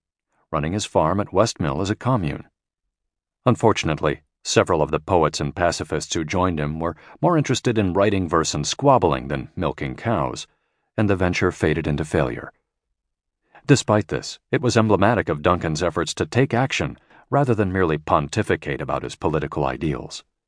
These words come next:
What really motivated Ronald Duncan? What was at the psychological root of his being? I find the answer buried in the middle of his book,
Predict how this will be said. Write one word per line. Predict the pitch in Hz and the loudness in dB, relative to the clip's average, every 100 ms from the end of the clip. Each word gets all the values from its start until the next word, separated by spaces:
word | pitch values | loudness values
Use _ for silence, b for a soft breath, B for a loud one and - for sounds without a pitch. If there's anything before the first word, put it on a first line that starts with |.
| _ _ _ _ _ _ _ _ _ _ | _ _ _ _ _ _ _ _ _ _
What | 131 156 | -2 2
really | 170 160 104 | 2 4 4
motivated | 107 110 76 73 73 | 4 4 4 2 2
Ronald | 71 80 73 67 | 2 0 0 0
Duncan? | 73 65 - - _ _ _ _ _ _ _ | -2 -2 -8 -14 _ _ _ _ _ _ _
What | - 85 - b b | 2 2 2 b b
was | - 95 | -2 2
at | 110 | 2
the | 104 | 2
psychological | - 104 110 104 98 104 101 90 | 0 2 4 4 2 2 0 2
root | 78 95 | 2 2
of | 92 | 2
his | 90 | 0
being? | 73 87 110 135 127 _ _ _ _ _ _ _ _ _ _ _ | 0 0 0 -2 -6 _ _ _ _ _ _ _ _ _ _ _
I | - | -2
find | 135 135 123 | 2 2 2
the | |
answer | 110 117 113 | 2 2 0
buried | 90 104 110 107 | 2 2 4 2
in | 101 | 2
the | 82 | 0
middle | 78 127 131 | 0 -2 -2
of | 123 | -4
his | 101 | -4
book, | 95 69 - | -4 -6 -8